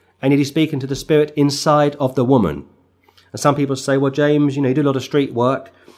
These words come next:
and sometimes people come up to you and cause you problems," and that's true. Yesterday we had an incident in our town. A busker came over to Patrick as he was preaching and was very ferocious,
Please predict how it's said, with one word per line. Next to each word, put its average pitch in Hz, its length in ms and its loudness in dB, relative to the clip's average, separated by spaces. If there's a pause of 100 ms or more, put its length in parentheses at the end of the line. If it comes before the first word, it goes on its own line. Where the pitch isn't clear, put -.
(220)
and 117 120 -6
sometimes 139 480 -2
people 127 200 -4
come 131 160 -2
up 135 200 -4
to - 160 -8
you 123 180 2
and 123 100 -2
cause 131 220 0
you 127 80 -4
problems," 131 460 -4
and 139 100 -2
that's - 140 -8
true. 135 400 0
Yesterday 131 340 -2
we 127 80 0
had 127 60 0
an 127 80 0
incident 131 340 -4
in 123 100 -6
our 123 140 -2
town. 131 340 -2
A 123 40 -4
busker 135 560 -4 (340)
came 131 160 0
over 127 140 4
to 120 80 0
Patrick 135 720 -6
as 110 100 -6
he 127 80 0
was 123 180 -2
preaching 135 760 -2 (480)
and 107 160 0
was 110 100 -2
very 120 520 0 (360)
ferocious, 156 920 2